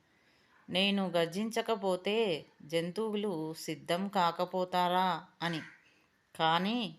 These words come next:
నన్ను చూసి అందరూ పారిపోతే నాకు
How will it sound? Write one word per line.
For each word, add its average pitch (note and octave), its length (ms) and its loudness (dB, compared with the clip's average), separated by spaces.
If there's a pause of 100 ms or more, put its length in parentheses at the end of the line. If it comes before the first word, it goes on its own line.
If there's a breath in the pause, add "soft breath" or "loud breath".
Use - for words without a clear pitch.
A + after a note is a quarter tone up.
(140)
నన్ను F3+ 240 -2
చూసి G#3 460 -2
అందరూ F3 720 0
పారిపోతే E3+ 1000 2 (520 soft breath)
నాకు G#3+ 320 0